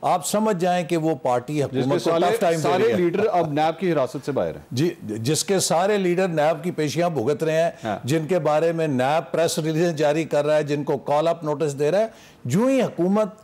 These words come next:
Speaker 1: टफ टाइम फील करती है तो नैब को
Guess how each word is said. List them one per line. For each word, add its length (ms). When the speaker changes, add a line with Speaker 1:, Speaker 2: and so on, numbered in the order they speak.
Speaker 1:
टफ 280
टाइम 240
फील 360
करती 400
है 120
तो 140
नैब 400
को 300